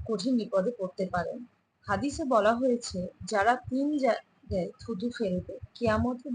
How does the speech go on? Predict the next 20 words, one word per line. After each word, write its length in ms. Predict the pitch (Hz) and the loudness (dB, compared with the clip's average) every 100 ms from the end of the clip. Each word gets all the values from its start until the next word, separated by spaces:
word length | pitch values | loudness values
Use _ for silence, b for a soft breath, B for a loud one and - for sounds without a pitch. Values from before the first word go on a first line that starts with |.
| 214 | -2
দিন 140 | 196 208 - 202 | -2 -4 -4 -2
আল্লাহ 240 | 196 233 240 | 0 -2 0
তাআলা 240 | 214 175 196 - B B B - | -2 -2 -4 -10 B B B -8
সেই 180 | - 269 294 | -2 -2 -2
থুতু 180 | 294 285 | -4 -2
তার 120 | 262 254 | -4 0
কপালে 360 | 196 185 220 240 196 | 0 0 0 0 0
দিয়ে 160 | 185 175 - | -2 -4 -4
সবার 340 | - 180 202 247 - | 0 2 2 0 -4
সামনে 300 | 190 170 220 214 | -4 -4 -2 -2
দাঁড় 180 | 175 175 | -2 -4
করাবেন। 360 | 160 - - - - - _ _ _ B B B _ - | -4 -4 -6 -10 -12 -14 _ _ _ B B B _ -6
এটা 180 | 247 294 277 - - - - - - - - | -2 0 0 -4 -16 -12 -12 -10 -10 -10 -2
মুসলিম 320 | 233 - 285 302 247 | 0 0 -2 0 0
হিসেবে 280 | 202 240 247 | 0 0 0
আমাদের 260 | 185 190 254 - | 0 0 -2 -2
স্মরণ 280 | - 196 196 180 | 0 0 2 0
রাখা 220 | 180 190 170 | 0 -4 -6
উচিত। 240 | - - - - B B B - - | -6 -8 -8 -10 B B B -14 -2
যারা 280 | 220 233 302 | 4 4 4